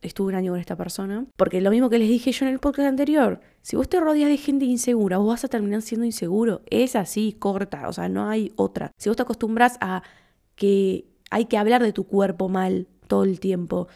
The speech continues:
si vos te acostumbras a estar con personas, constantemente le dan importancia al físico, vos también le vas a dar importancia al físico, es así. Y bueno, mi ex me pasó eso, entonces a mí me hizo una persona tóxica. Yo no era su-,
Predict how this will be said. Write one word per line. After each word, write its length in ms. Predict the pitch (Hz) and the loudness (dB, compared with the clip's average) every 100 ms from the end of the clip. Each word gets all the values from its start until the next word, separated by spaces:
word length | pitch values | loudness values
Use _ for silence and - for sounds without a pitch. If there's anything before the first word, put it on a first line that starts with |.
| _ | _
si 160 | - 190 | -6 -4
vos 120 | 196 | -2
te 60 | |
acostumbras 540 | 196 180 - 185 220 233 | -4 -8 -8 -4 -4 -4
a 20 | |
estar 160 | 202 180 | -6 -8
con 180 | 180 | -8
personas, 580 | 175 175 - 185 185 175 - | -6 -6 -4 -4 -6 -8 -4
constantemente 640 | 208 196 233 226 220 208 | -2 0 0 0 0 2
le 120 | 202 | 2
dan 180 | 196 190 | 2 2
importancia 500 | 202 190 190 196 190 | 0 -2 -4 -6 -4
al 80 | 185 | -4
físico, 540 | - 202 190 - 185 | -4 -4 -4 -4 -4
vos 200 | 185 349 | -2 -2
también 200 | 359 440 453 | 0 0 2
le 60 | |
vas 140 | 240 190 | 2 2
a 40 | |
dar 120 | 190 | 0
importancia 380 | 180 175 175 180 | 0 -2 -4 -6
al 60 | 170 | -6
físico, 360 | 165 165 - - | -8 -6 -6 -4
es 140 | 277 | -4
así. 320 | 247 233 180 - - - | -2 -2 -2 -6 -20 -12
Y 80 | 349 | -4
bueno, 240 | 339 214 202 | 0 0 -2
mi 200 | 208 202 | -2 -2
ex 200 | 208 - | -4 -4
me 180 | 196 180 | -4 -4
pasó 360 | 170 - 240 | -6 -4 0
eso, 400 | 262 262 - 240 294 | 0 0 -4 -6 -6
entonces 1000 | - 208 202 220 220 233 214 208 - - _ - - _ - | -6 -4 -2 -2 -2 0 0 0 -6 -16 _ -20 -20 _ -4
a 120 | 208 | 0
mí 100 | 240 | 2
me 100 | 262 | 2
hizo 160 | 247 240 | 0 -2
una 120 | 226 | -2
persona 340 | 214 - 240 | -2 -4 -2
tóxica. 420 | 233 277 - 196 | 2 0 0 -6
Yo 400 | 190 - 240 247 | -6 -2 0 0
no 180 | 233 226 | 0 -2
era 180 | 240 220 | -2 -6
su-, 260 | - 220 | -6 -8